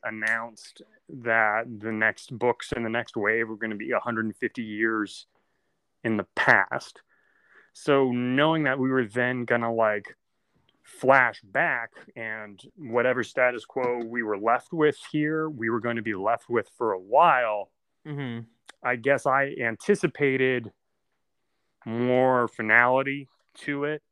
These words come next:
Speaker 1: or, like, a better stopping point. This didn't feel like a stopping point. It felt like not that dissimilar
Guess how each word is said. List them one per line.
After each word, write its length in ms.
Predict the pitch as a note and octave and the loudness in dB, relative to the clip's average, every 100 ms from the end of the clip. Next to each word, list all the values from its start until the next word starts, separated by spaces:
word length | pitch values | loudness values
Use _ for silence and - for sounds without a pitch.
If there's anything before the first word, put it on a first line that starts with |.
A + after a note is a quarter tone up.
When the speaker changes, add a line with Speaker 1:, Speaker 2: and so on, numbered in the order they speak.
| _ - | _ -12
Speaker 1:
or, 500 | G#2+ A2 G#2+ G#2 G2 _ _ _ _ - | -6 -4 -4 -6 -10 _ _ _ _ -6
like, 100 | B2+ | -2
a 60 | B2+ | 0
better 260 | F3+ F3 | 0 -2
stopping 580 | A#2+ - E3+ C#3+ - G#2 | -6 -6 -2 -2 -6 -16
point. 280 | - F#2 G#2+ | -16 -16 -12
This 120 | B2+ | -2
didn't 240 | F3 E3 - _ - | 0 0 -4 _ -2
feel 260 | C#3+ C#3+ B2+ | 2 4 4
like 180 | A#2+ | 2
a 80 | G2 | -2
stopping 500 | - - G#2+ G#2+ G#2 | -4 0 2 2 -4
point. 340 | - A2 A2+ A2 | -6 -6 -4 -4
It 140 | G#2+ - | -8 0
felt 300 | B2+ C3 C3 D3 | 4 4 4 -2
like 360 | A#2+ A#2 A2 - - _ _ _ _ _ _ _ _ _ _ | -4 -4 -6 -14 -20 _ _ _ _ _ _ _ _ _ _
not 540 | G2+ G#2+ A2+ C3+ C3+ B2+ | -10 -2 2 4 4 2
that 500 | B2+ G#2+ A2+ B2+ B2+ | -2 0 0 0 -4
dissimilar 880 | A#2+ - B2 A#2+ B2+ C3 B2+ B2+ | -6 -6 -6 -4 -2 0 0 -2